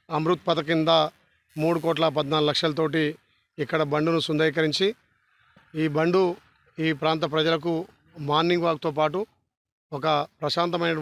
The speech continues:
వాతావరణం, ఆహ్లాదకరమైనటువంటి మార్నింగ్ వాక్‌తో పాటు ఇక్కడ చెరువును కూడా అభివృద్ధి చేసి, ఇక్కడ మత్స్యకారులకు మత్స్య సంపదను కూడా అభివృద్ధి చేయడానికి, ఈ చెరువును మళ్ళీ పూర్వవైభవం తెచ్చి ఎప్పటికీ నీళ్లు నిల్వ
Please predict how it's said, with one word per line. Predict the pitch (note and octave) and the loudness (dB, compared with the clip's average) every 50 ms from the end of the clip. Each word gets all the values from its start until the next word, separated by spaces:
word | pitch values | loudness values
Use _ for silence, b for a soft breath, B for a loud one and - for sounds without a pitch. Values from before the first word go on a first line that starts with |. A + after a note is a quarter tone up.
| D3+ D3+ | 0 0
వాతావరణం, | D#3 D3 D#3+ D#3 D3+ D#3 D3+ D3 | 0 0 0 0 0 0 0 0
ఆహ్లాదకరమైనటువంటి | C#3+ D3 D3+ D#3 D#3 C3+ C#3+ D3+ D3+ D3+ C#3+ C3 D3 D3 C3+ D#3 D3 C#3+ C#3+ - b b b b b b _ - C#3+ C#3 | 2 2 2 0 0 -2 -2 -2 -2 -2 -2 -2 -4 -2 0 0 0 0 -2 -6 b b b b b b _ -4 -2 0
మార్నింగ్ | D3 D#3+ E3 E3+ E3 D#3+ | 2 2 2 2 2 0
వాక్‌తో | D#3 C#3+ B2 D#3+ D3 C3 | 0 0 -2 -4 -2 -2
పాటు | D3+ D3+ C#3+ F3 F3 D#3+ | -2 -2 0 0 -2 -2
ఇక్కడ | C#3+ - D#3+ D#3 D3+ D#3 D3 - | -2 0 0 0 0 0 -2 -2
చెరువును | - E3 D#3+ F3 F3 E3+ | -2 -2 0 0 0 0
కూడా | F3 E3+ D#3 D3 | 2 0 0 0
అభివృద్ధి | D3+ D#3+ D3+ D3+ D#3+ | -2 -2 -2 0 0
చేసి, | D#3+ C#3+ - F3 D#3 D3+ D3+ B B B B B B B D3+ | 0 0 0 0 0 -2 -2 B B B B B B B -6
ఇక్కడ | B2+ D3 C#3+ C#3+ C#3+ | -2 0 0 2 0
మత్స్యకారులకు | D3 - E3+ - - E3+ E3 D#3+ E3+ D#3 D3 E3+ D#3 D#3 - _ _ _ _ _ _ - | 0 -2 -2 -2 0 2 2 2 2 0 0 0 -2 -2 -4 _ _ _ _ _ _ -8
మత్స్య | D3+ D3 B2+ D#3 D3 | -6 -6 -4 -4 -4
సంపదను | - E3 D3+ E3 E3 E3 D3+ | -4 -2 0 0 0 0 0
కూడా | D#3+ D#3 D3+ | 0 0 0
అభివృద్ధి | C#3 D3+ D#3 C#3 D#3 | -2 -4 -4 -2 0
చేయడానికి, | D#3 D3+ D#3 D#3 D3+ D3 F#3+ A3+ - b b b b b b b - | 0 2 2 0 0 0 -2 -2 -2 b b b b b b b -4
ఈ | D#3 D#3 D3 - | -2 -2 0 0
చెరువును | E3+ E3 F3+ F#3 F3 E3 | 0 0 0 0 0 2
మళ్ళీ | E3 E3 F3 F3 D#3+ D#3+ - _ _ _ _ _ _ _ _ _ _ _ _ _ _ _ _ _ _ _ _ _ - | 2 2 2 0 0 -2 -6 _ _ _ _ _ _ _ _ _ _ _ _ _ _ _ _ _ _ _ _ _ -2
పూర్వవైభవం | D#3+ F3 F3+ F3 F#3 F3+ E3+ E3+ F3 E3 | 0 2 4 4 4 2 4 2 2 2
తెచ్చి | E3 C#3+ - F#3 F#3+ G3+ G3+ - _ _ _ _ _ _ _ - | 0 0 2 2 2 2 0 -4 _ _ _ _ _ _ _ -8
ఎప్పటికీ | D#3 C#3+ - G3 G3+ G3+ F#3 G3+ F#3+ F#3 | -8 -4 0 0 0 2 2 2 2 2
నీళ్లు | F3+ F3+ F#3 F#3 F#3 F3 E3+ | 2 2 2 2 0 0 0
నిల్వ | E3+ E3+ F3 | 0 0 0